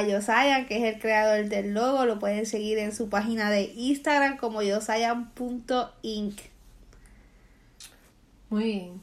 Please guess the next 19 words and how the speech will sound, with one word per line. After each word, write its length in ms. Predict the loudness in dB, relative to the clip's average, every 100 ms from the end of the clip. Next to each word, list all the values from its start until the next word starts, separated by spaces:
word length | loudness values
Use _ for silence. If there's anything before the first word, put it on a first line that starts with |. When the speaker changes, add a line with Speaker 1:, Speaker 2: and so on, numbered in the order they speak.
| -12
Speaker 2:
vamos 320 | -8 -4 -2 -2
a 60 |
nuestro 440 | -2 -4 -6 -8 -6
tema 280 | -4 -2 -2
de 180 | -4 -8
hoy. 300 | -8 -12 -16 -14 -6
Speaker 1:
Ajá. 500 | -6 -2 -2 -4 -6 -14 -20 -20 -20 -20 -20 -20 -18 0
Speaker 2:
Este 380 | 2 4 4 6
tema 380 | 6 8 6 8
de 160 | 8
hoy, 400 | 6 6 2 -4 -12 -18 -20 -14
eh, 680 | -8 -4 -2 -2 -4 -6 -10 -16 -20 -20 -20 -20 -20 -20 -20 -20 -10
tenemos 340 | -2 0 0 0
que 100 | 0
hablarlo 500 | 4 4 4 0 0
porque 680 | -2 -4 -4 -4 -2 -4 -4
está 360 | -6 -2 2 4
de 120 | 4
moda. 580 | 4 4 2 0 -4